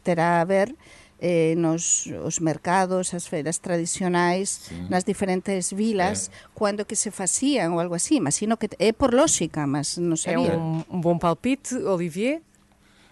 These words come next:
Speaker 2: Não, eu acho que a explicação de Begonha faz sentido, não sei se é isto, não, não tem, não tem melhor explicação do que esta.
Speaker 3: Como é que diz os dias da semana em francês?
Speaker 2: Lundi, mardi, mercredi, é o mesmo sistema do que em,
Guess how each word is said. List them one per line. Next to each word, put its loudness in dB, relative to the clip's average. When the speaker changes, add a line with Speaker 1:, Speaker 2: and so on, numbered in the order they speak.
Speaker 2:
Não, 2
eu 4
acho 2
que -6
a -2
explicação -2
de -2
Begonha 0
faz -2
sentido, -2
não -4
sei -2
se -2
é 0
isto, -4
não, -6
não 2
tem, 6
não 4
tem 4
melhor 8
explicação 2
do 4
que 2
esta. 4
Speaker 3:
Como 8
é 10
que 4
diz 8
os 6
dias 8
da 4
semana 4
em 4
francês? -2
Speaker 2:
Lundi, 0
mardi, -2
mercredi, 0
é 6
o 4
mesmo 0
sistema 0
do -4
que -8
em, -2